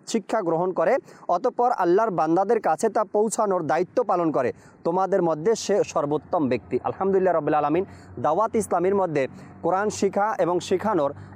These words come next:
এক, আলহামদুলিল্লাহ রাব্বিল আলামিন, এক সিস্টেম জারি রয়েছে। যারা মাদ্রাসায় পড়ে, পড়া শেষ করে তারা কোরআন শিখায়, আবার যারা মাদ্রাসাতুল মদিনা প্রাপ্ত বয়স্কদের বালেগান মাদ্রাসায় পড়ে, তারা পড়ার পরে এরপরে তারা আবার অপরকে শিখায়।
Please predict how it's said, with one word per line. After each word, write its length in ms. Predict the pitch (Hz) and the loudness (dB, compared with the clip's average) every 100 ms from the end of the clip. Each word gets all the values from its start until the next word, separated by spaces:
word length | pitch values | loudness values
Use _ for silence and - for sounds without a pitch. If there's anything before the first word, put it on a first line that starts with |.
| - | -4
এক, 180 | 170 - | -4 -2
আলহামদুলিল্লাহ 520 | 160 160 196 190 190 | -6 -4 -2 2 2
রাব্বিল 220 | 170 160 160 | 2 2 2
আলামিন, 360 | 151 160 185 185 | 2 2 0 -2
এক 140 | - | -2
সিস্টেম 460 | - - - 214 160 | -4 -2 -2 0 0
জারি 220 | 139 135 | 0 2
রয়েছে। 360 | 123 110 - 107 107 - - | 2 0 -2 -6 -10 -20 -6
যারা 240 | 139 185 185 | -2 0 0
মাদ্রাসায় 540 | 170 175 190 190 185 170 | 0 0 0 0 0 0
পড়ে, 360 | 147 143 139 - - - _ _ | 2 2 0 -4 -20 -20 _ _
পড়া 220 | 165 196 | 0 0
শেষ 260 | - 190 - | 0 -4 0
করে 180 | 190 190 | 0 2
তারা 220 | 180 180 - | 0 -2 -2
কোরআন 260 | 151 165 | 0 0
শিখায়, 420 | 170 175 143 139 135 - - | 0 -2 0 -2 -4 -12 -6
আবার 240 | 156 190 | -2 0
যারা 160 | 190 202 | 2 0
মাদ্রাসাতুল 520 | 170 160 175 214 196 | 0 -2 -2 0 0
মদিনা 320 | 175 160 208 | 2 2 0
প্রাপ্ত 420 | 202 175 175 _ 220 214 - 147 | 0 -2 -2 _ 0 0 -2 -2
বয়স্কদের 500 | 156 175 226 202 202 | -2 0 -2 0 0
বালেগান 440 | 156 156 165 196 | 2 0 0 0
মাদ্রাসায় 400 | 180 165 180 185 | 0 -2 0 0
পড়ে, 300 | 170 160 135 - - - | 2 0 0 -4 -14 -2
তারা 180 | 180 202 | 0 2
পড়ার 320 | 190 196 196 | 2 2 2
পরে 320 | 190 196 214 | 0 2 2
এরপরে 320 | 175 170 196 202 | 0 0 0 0
তারা 200 | 196 208 | 0 2
আবার 180 | 208 | 0
অপরকে 440 | - 160 175 180 202 | 0 0 0 -2 -2
শিখায়। 360 | 165 135 123 | -2 -2 -4